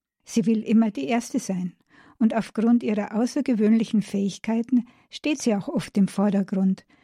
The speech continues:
was sie durchaus schätzt. Für ihre Umgebung ist das nicht immer einfach. Achtzehnhundertneunundsiebzig betritt sie zum ersten Mal Polen. „Mein Vaterland, die Erde meiner Ahnen“,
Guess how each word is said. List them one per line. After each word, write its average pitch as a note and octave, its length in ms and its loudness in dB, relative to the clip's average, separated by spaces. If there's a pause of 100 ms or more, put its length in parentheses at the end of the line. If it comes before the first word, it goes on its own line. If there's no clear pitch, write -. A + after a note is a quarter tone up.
(120)
was F#3+ 220 0
sie G3+ 120 0
durchaus G3+ 460 -2
schätzt. - 560 -6 (560)
Für - 160 0
ihre D#4 320 2
Umgebung A#3 580 2
ist G#3 260 -8
das G3 160 -6
nicht G3+ 200 -2
immer C4+ 160 2 (100)
einfach. G3 460 0 (960)
Achtzehnhundertneunundsiebzig A3+ 1600 2 (420)
betritt A3+ 380 0
sie B3+ 100 2
zum B3 180 2
ersten G3+ 380 -2
Mal A3+ 220 0
Polen. G3 640 0 (680)
„Mein A#3 280 4
Vaterland, G3+ 920 -2 (300)
die B3 160 0
Erde B3 300 2
meiner A3 340 2
Ahnen“, G#3+ 520 0